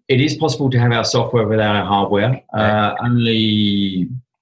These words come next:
Speaker 1: fifty, sixty percent of our clients use our hardware. The rest of them are just software. Uh, and our retention is similar on both. We, we have
Speaker 2: Oh.
Speaker 1: a similar retention on both.
Speaker 2: Hmm.
Speaker 1: Yeah, the soft-,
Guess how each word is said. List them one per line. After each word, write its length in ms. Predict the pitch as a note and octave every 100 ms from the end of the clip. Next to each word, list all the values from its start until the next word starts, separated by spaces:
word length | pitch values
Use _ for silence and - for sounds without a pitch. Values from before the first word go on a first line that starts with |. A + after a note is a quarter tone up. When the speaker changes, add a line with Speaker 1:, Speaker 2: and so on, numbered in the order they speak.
| _ _ _ _
Speaker 1:
fifty, 500 | - C#3 B2+ - A#2
sixty 280 | C3+ - A#2+
percent 320 | - A#2 G2+
of 60 | G#2+
our 120 | G#2
clients 380 | A#2 A2+ G#2+ -
use 160 | G#2
our 120 | G2 F#2+
hardware. 440 | G2+ F#2+ G#2 G2+
The 80 | G2+
rest 140 | G2+
of 40 | -
them 100 | G2
are 40 |
just 220 | F#2+ G2
software. 460 | - G2 - A2+ B2 _ _ _ _ _ A2
Uh, 520 | A2 G#2+ G#2+ G#2+ G#2+ A#2
and 220 | A2+ A2
our 140 | G#2+
retention 840 | G#2+ - B2+ B2 - A2 G#2+ G2+ -
is 680 | G#2+ G#2+ G#2 G2+ - - -
similar 380 | - - A#2+ G#2+
on 120 | G2+
both. 220 | G2+ F#2+ - - _ -
We, 220 | G#2+ G#2
we 100 | G2+
have 100 | G2
Speaker 2:
Oh. 40 | F3+
Speaker 1:
a 40 |
similar 260 | - G#2 F#2+ F#2
retention 280 | - F#2+ -
on 40 | F2+
both. 200 | F#2 - _ _ _
Speaker 2:
Hmm. 220 | F#3 C3+ - - - - _ - -
Speaker 1:
Yeah, 160 | A2+
the 100 | A2
soft-, 340 | A#2 F3 D3